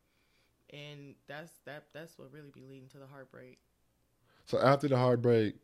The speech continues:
Speaker 2: then what?
Speaker 1: You just gotta, you gotta re-, refine what makes you happy.
Speaker 2: Correct.
Speaker 1: Like, those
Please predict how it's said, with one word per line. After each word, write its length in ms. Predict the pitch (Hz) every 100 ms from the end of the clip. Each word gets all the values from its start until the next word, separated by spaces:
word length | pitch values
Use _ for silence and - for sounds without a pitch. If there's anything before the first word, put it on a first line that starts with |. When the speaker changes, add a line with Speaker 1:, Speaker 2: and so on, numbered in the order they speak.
| _
Speaker 2:
then 380 | 101 110 110 98
what? 240 | 90 73 - - _ _ _ _ _ _ _ _ _ _ _ _ _ _ - - _ _ _ _
Speaker 1:
You 140 | 139 147
just 240 | 185 -
gotta, 500 | 151 135 131 131 127 - _ _
you 160 | - 151
gotta 220 | 190 185 143 131
re-, 260 | 151 160 - _ _ _ _ _
refine 800 | 147 190 185 - 147 143 139 143 127
what 240 | 139 -
makes 320 | 135 135 -
you 60 | 123 127
happy. 640 | 135 147 - 131 127 - _ _ _ _
Speaker 2:
Correct. 360 | - 95 87 -
Speaker 1:
Like, 200 | - _
those 200 | 143 147